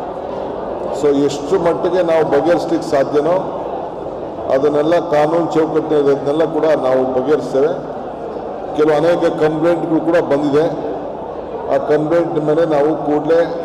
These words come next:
ಏನು ಆ್ಯಕ್ಷನ್ ತಗೋಬೇಕೋ ನಾವು ಆ್ಯಕ್ಷನ್ ನಾವು ತೆಗೆದುಕೊಳ್ತೇವೆ. ಯಾರನ್ನೂ ಸ್ಪೇರ್ ಮಾಡೋದಿಲ್ಲ. ಇದು ಇಲ್ಲಿಂದ ಇದು ಮೊದಲನೆಯ ದಿನ ಕಾರ್ಯಕ್ರಮ. ಈ ಇಡೀ ತಿಂಗಳು ಈ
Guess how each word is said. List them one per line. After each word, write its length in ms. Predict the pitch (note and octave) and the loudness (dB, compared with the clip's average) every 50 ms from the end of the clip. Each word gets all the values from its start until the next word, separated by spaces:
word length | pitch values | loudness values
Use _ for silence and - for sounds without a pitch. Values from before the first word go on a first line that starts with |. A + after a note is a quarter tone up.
| C#3 C3+ | 0 0
ಏನು 120 | C#3+ C#3 C#3 | 0 2 0
ಆ್ಯಕ್ಷನ್ 400 | C#3 C3+ - - D#3 D3 C3+ D3+ | 0 -2 -2 -2 -4 -2 -2 -2
ತಗೋಬೇಕೋ 420 | C#3+ C3+ C3 B2 B2+ - - E3+ | -2 0 0 -2 -2 -2 -2 0
ನಾವು 180 | D#3 D3+ C3+ B2+ | 0 0 0 0
ಆ್ಯಕ್ಷನ್ 460 | B2+ B2+ - - D3+ C#3+ D3 D3 C#3+ | 0 -2 -2 -4 -6 -6 -4 -2 -2
ನಾವು 120 | B2+ A2+ | -2 -2
ತೆಗೆದುಕೊಳ್ತೇವೆ. 840 | - B2+ B2 C3 B2+ - C#3 C3 - C3 C#3+ E3 F#3 - - - - - - - - - - - - - - - - - - - | 0 -2 -4 -4 -2 -2 -4 -2 0 0 -2 -2 -2 -4 -8 -10 -10 -10 -10 -8 -8 -8 -8 -8 -8 -8 -8 -8 -8 -6 -2 0
ಯಾರನ್ನೂ 320 | B2 C3 C#3+ C#3+ D3+ D3 C3+ | 2 2 4 4 2 2 0
ಸ್ಪೇರ್ 360 | - - - D3 D3+ D3+ D3+ | 0 0 0 2 2 4 2
ಮಾಡೋದಿಲ್ಲ. 420 | D3 D#3 D3+ D3+ D#3 D#3 D#3 E3 F3 F#3 - - - - - - - - - - - - - - - - - - D3+ | 2 2 2 2 2 2 2 2 2 0 0 -4 -6 -6 -8 -8 -8 -8 -10 -10 -10 -10 -10 -10 -10 -8 -6 -4 -2
ಇದು 220 | D3 E3+ E3+ E3 | 0 2 2 4
ಇಲ್ಲಿಂದ 400 | D#3 D3 D3+ D#3+ E3+ E3+ E3+ E3 E3 D#3+ D#3 D#3 D3+ C3+ - - - - - - - - - - - - - - - - - - - - - - - - - | 2 2 2 2 2 2 2 2 2 4 4 4 2 0 -2 -4 -4 -6 -6 -6 -8 -8 -10 -10 -10 -10 -12 -12 -12 -12 -14 -14 -12 -12 -12 -12 -12 -6 -4
ಇದು 180 | D3 D#3 D3+ E3+ | -2 0 0 0
ಮೊದಲನೆಯ 680 | D#3 C#3+ D3 D3 D3+ D#3+ E3 E3 E3+ E3+ D#3+ D#3+ D#3+ D#3 D#3 D3+ D3 C3+ - B2+ - - - - A#2+ | 0 0 0 0 0 0 0 2 2 2 4 4 4 4 4 2 2 0 -4 -4 -4 -4 -4 -4 -2
ದಿನ 160 | C3+ C#3+ D#3 | 0 2 2
ಕಾರ್ಯಕ್ರಮ. 680 | D#3 D#3 - - B2+ C3 C3+ C#3 C#3 - C3+ C3 C3 C3+ C#3+ C3 - - - - - - - - - - - - - - - - - - - C3+ | 2 2 0 0 0 2 2 2 2 2 0 0 0 0 0 -2 -4 -4 -6 -8 -8 -8 -8 -8 -8 -10 -10 -8 -8 -8 -6 -6 -6 -4 0 2
ಈ 120 | D3+ D#3 | 4 4
ಇಡೀ 300 | D#3 D#3+ E3+ F3+ F3+ F3+ | 4 4 4 4 2 2
ತಿಂಗಳು 460 | D#3+ D#3 D#3+ D#3 D#3+ E3 E3+ F3 E3+ | 0 0 0 -2 0 2 2 2 4
ಈ 140 | D#3 D3+ D3+ | 4 2 2